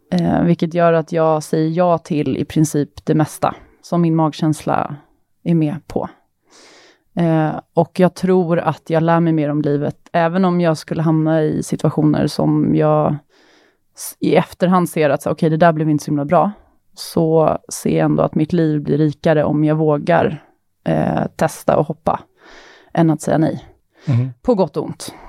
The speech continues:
Speaker 2: Mm.
Speaker 1: För jag säger ja till i princip allt.
Speaker 2: Mm, var kommer det ifrån?
Speaker 1: Ehm, jag tror delvis från min pappa, eh, som har varit liksom entreprenör större delen av mitt, eh, min barndom. Eh, drev mycket olika bolag.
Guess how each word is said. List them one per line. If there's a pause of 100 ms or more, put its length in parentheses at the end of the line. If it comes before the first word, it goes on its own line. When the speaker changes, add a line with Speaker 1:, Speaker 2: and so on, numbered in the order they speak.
(120)
Speaker 2:
Mm.
Speaker 1:
För
jag
säger
ja
till
i
princip
allt. (260)
Speaker 2:
Mm,
var
kommer
det
ifrån? (840)
Speaker 1:
Ehm, (1120)
jag
tror
delvis
från
min
pappa, (580)
eh,
som
har
varit
liksom
entreprenör
större
delen
av
mitt,
eh, (160)
min
barndom. (340)
Eh,
drev
mycket
olika
bolag.